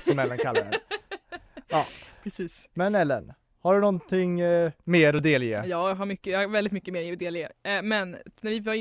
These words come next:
Speaker 2: vi var inne på historia. Och
Speaker 1: Ja.
Speaker 2: det finns ju lite föregångare till
Speaker 1: Ja,
Speaker 2: M M A
Speaker 1: eller hur?
Speaker 2: då.
Speaker 1: Som vi också pratat om här.
Speaker 2: Ja,
Speaker 1: En,
Speaker 2: precis.
Speaker 1: minst en gång.
Speaker 2: Minst en gång. En av Mattias personliga favoriter. Eh, Pankration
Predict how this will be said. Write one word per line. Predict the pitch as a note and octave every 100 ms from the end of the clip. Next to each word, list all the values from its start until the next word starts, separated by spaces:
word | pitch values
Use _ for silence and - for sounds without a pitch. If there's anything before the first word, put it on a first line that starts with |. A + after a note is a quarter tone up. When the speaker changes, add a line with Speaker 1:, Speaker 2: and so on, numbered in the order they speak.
| A3 G3+
Speaker 2:
vi | G#3+
var | G#3+
inne | G#3
på | G3+ G#3
historia. | - G#3 F3 D3 - _ -
Och | _ C3+
Speaker 1:
Ja. |
Speaker 2:
det | B2+
finns | C4 C#4+ C#4
ju | C4+ A3+ G3
lite | A#3 -
föregångare | E4 D4 C4+ D#4+ G4+ G4
till | F#4 F4+
Speaker 1:
Ja, | C#4+
Speaker 2:
M | A#3 A#3
M |
A | A3+
Speaker 1:
eller | B3+
hur? | B2+
Speaker 2:
då. | A#3+ - -
Speaker 1:
Som | -
vi | F#3 F#3+
också | F#3 E3+
pratat | F#3+ F3+ A3+ A3
om | D#3
här. | C3 A2 A2
Speaker 2:
Ja, | F#3 G#3+
Speaker 1:
En, | C#3+ C3+
Speaker 2:
precis. | A#2+ B2 G4 - C3
Speaker 1:
minst | G3+ B3+ -
en | B2+
gång. | A2+ G2+ D3+
Speaker 2:
Minst | G3+ F4 A#4+ -
en | F#3+ F3+
gång. | D3 D#3 B3 _ _ _
En | - A#3+
av | A3+ A3 G#3
Mattias | A3+ - A#3 G#3+
personliga | - - C#4+ C#4
favoriter. | A#3+ F3+ D#3+ - E3 G#3+ - _ _
Eh, | F#3 F3+ - _ _
Pankration | - A3 G#3 - B3+ - - D3+ E3